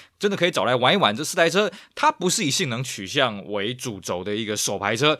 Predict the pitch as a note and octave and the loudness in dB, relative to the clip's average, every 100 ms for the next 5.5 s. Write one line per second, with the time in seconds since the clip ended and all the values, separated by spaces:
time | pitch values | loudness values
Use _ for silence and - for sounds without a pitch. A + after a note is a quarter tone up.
0 | - - D#3+ F3+ F#3 E3 B2 B2+ B2 C3 | -4 -8 -6 -2 -2 2 2 2 -2 -4
1 | D3+ D3+ E3 B2+ B2 B2+ D3+ F#2 F#2 B2+ | -4 -2 -2 -2 0 4 4 4 0 -2
2 | A2 - F2+ A2+ G#2+ C#3 D#3+ D3+ E3+ G3 | -4 -6 -8 -6 -6 -4 0 2 2 2
3 | - - C3 C3+ A3+ - G#2 A2+ C#3 D3+ | -2 -8 0 2 2 2 2 0 0 -2
4 | A#2+ C3+ F3+ C3+ B3 F3+ - G2+ F#2 - | -2 -4 -4 2 4 4 4 -2 -2 -4
5 | F#3 F#3 E3+ E3 | -2 2 4 4